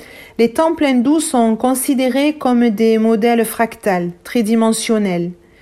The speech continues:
et l'utilisation de procédures de géométrie fractale a une signification symbolique particulière dans la génération des formes de temples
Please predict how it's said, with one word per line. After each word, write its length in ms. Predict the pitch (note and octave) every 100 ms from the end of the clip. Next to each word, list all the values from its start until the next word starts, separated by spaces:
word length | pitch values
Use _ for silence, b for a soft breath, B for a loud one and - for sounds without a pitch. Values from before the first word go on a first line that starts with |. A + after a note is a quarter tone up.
| B B B
et 120 | G3+ G#3
l'utilisation 960 | A#3 B3 C4+ C4+ C#4+ C#4 - D#4+ E4+
de 240 | A#3+ G#3+ G#3+
procédures 880 | - A#3+ A#3 B3 G3 B3+ D4+ C4
de 200 | F#3+ G3
géométrie 960 | G3 F3 G#3+ G#3 G#3+ G#3+ - A3+ A3 G#3
fractale 960 | G3 - - F3+ - A3+ B3+ C4+ F#3 F3+ B B B B B -
a 140 | G#3
une 160 | A3+ A#3
signification 880 | - B3+ C4 C4+ C4 B3+ B3+ C#4+
symbolique 800 | C4+ - C4+ A#3+ B3 A#3 C4 A3+
particulière 920 | A3 B3 - - A3+ A#3+ G3 F3 E3 E3+ _ B B B B B -
dans 120 | F#3
la 160 | F#3+
génération 1080 | F#3+ G#3+ A3 G#3 G3+ G3+ F#3 - G#3 A3 A#3+
des 360 | G#3+ F3+ F3+ F3
formes 560 | - G3+ F#3+ G#3+ G3
de 140 | F#3 F3+
temples 560 | - F#3 F#3+ F#3 F#3+